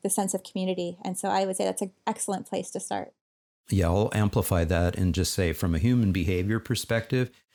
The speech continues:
Speaker 2: it's one thing for someone to say or describe it, but if you can give somebody the opportunity to actually feel what it's like to be on a traffic calm street,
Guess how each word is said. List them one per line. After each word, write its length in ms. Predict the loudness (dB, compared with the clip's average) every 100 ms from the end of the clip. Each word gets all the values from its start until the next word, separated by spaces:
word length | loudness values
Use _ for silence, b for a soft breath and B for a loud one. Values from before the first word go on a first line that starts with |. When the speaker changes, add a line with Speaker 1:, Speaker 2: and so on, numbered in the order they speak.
| b
Speaker 2:
it's 180 | -6 -2
one 320 | 0 2 2
thing 360 | 2 2 2 2
for 520 | 0 0 2 4 2
someone 380 | 0 0 0 0
to 180 | 0 -2
say 960 | -2 -2 -4 -2 -2 0 0 0 -2 -4
or 180 | -2 -2
describe 720 | -2 -4 -4 -2 0 2 2
it, 300 | 2 0 -2
but 260 | 0 0 0
if 220 | -4 2
you 160 | 2
can 220 | 2 0 2
give 200 | 0 0
somebody 400 | 0 0 2 2
the 120 | 2
opportunity 680 | 0 -2 -4 -2 0 0
to 260 | -2 -4 -6
actually 420 | -6 -8 -6 -6
feel 640 | -6 -4 2 2 2 0 -6 B B B _
what 200 | 0 0
it's 200 | 0 -2
like 400 | 0 0 0 -4 -8
to 120 | -4
be 440 | 0 2 0 -2 B B B -4
on 420 | 0 0 0 -2
a 380 | -2 -2 -2 -2
traffic 420 | -2 -4 -2 -6
calm 320 | -6 -4 -2 -4
street, 400 | -4 -4 -6